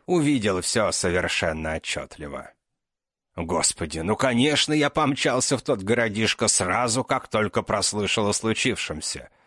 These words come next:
И я едва успел спасти своего мальчика. Помню, когда я, наконец, сумел разговорить его...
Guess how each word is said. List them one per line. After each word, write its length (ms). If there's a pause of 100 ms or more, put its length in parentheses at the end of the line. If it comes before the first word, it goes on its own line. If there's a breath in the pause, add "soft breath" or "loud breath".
(260 soft breath)
И 100
я 160
едва 340
успел 380
спасти 540
своего 460
мальчика. 640 (920)
Помню, 580
когда 360
я, 120
наконец, 580
сумел 420
разговорить 800
его... 520